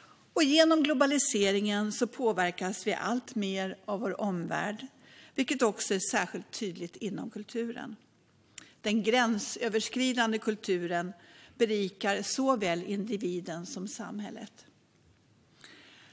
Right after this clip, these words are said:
Fru talman! Staten ska garantera en långsiktighet för regionerna att inte lägga, och inte lägga sig i enskilda verksamheter som ska få statligt stöd.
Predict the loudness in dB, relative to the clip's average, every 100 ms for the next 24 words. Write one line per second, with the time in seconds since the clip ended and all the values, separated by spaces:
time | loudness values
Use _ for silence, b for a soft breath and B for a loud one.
0 | B B _ _ -14 0 2 4 4 4
1 | 4 2 -2 -8 B B _ _ _ -6
2 | 0 2 6 6 4 0 0 0 -2 -6
3 | -2 2 6 6 6 4 0 2 2 4
4 | 2 2 0 -2 -2 -4 -6 -2 0 0
5 | -2 -2 2 2 2 0 0 -2 -4 -2
6 | -4 -6 B B B B 0 2 4 4
7 | 4 2 2 0 -2 -14 _ -2 2 4
8 | 4 4 2 2 2 2 2 0 0 0
9 | 0 -2 -4 -2 0 0 -2 -2 -4 -2
10 | 0 -2 -2 -4 -2 -4 -4 -6 -6 -6
11 | -6 -6 -4 -4 -4 -8 -8 -6 -8 -8
12 | -12 -14